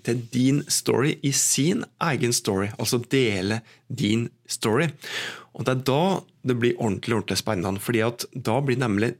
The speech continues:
din story og din Instagram-bruker, din bedrift,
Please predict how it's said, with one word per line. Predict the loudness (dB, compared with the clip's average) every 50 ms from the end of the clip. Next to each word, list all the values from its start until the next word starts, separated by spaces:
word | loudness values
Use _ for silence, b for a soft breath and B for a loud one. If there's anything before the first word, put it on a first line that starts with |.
| -6
din | -6 -2 0 2 2 2 2
story | 0 0 0 0 2 2 0 0 -2
og | -2 -4 -2 -2 -6 -6 -4
din | 0 2 2 4 2 2 0 -2 -2
Instagram-bruker, | -2 -2 -2 -2 -4 -4 -2 -2 0 0 0 0 2 0 0 0 0 -2 -2 -2 B B B B B B B B B B -14 -12 -12 -12 -6
din | _ 2 2 2 2 2
bedrift, | 2 2 2 2 0 0 -4 -4 -4 -6